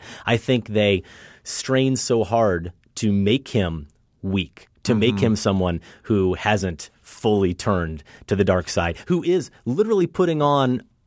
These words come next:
Speaker 1: a fake Darth Vader mask
Speaker 2: Right.
Speaker 1: in a way, trying to be the evil lord, that it never fully comes off. And so the downside of that is, even though I like overall what that means about the character, and I think it gives him some room to grow, watching him in this movie,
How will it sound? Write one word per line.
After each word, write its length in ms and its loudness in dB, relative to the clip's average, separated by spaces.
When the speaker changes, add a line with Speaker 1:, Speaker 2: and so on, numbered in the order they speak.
Speaker 1:
a 100 2
fake 380 -2
Darth 240 0
Vader 280 0
mask 260 0
Speaker 2:
Right. 160 0
Speaker 1:
in 80 -2
a 40 0
way, 220 0
trying 760 -2
to 140 0
be 340 -2
the 420 0
evil 380 0
lord, 300 2
that 240 -2
it 140 0
never 260 0
fully 320 0
comes 300 0
off. 240 0
And 120 0
so 160 0
the 100 0
downside 400 0
of 60 -2
that 160 2
is, 180 -2
even 180 0
though 100 2
I 60 2
like 340 0
overall 340 2
what 120 2
that 160 0
means 180 0
about 200 -2
the 60 -18
character, 400 0
and 120 0
I 40 4
think 220 0
it 100 -2
gives 200 0
him 80 -2
some 180 -4
room 180 0
to 80 -4
grow, 340 0
watching 360 0
him 200 2
in 100 4
this 220 0
movie, 360 0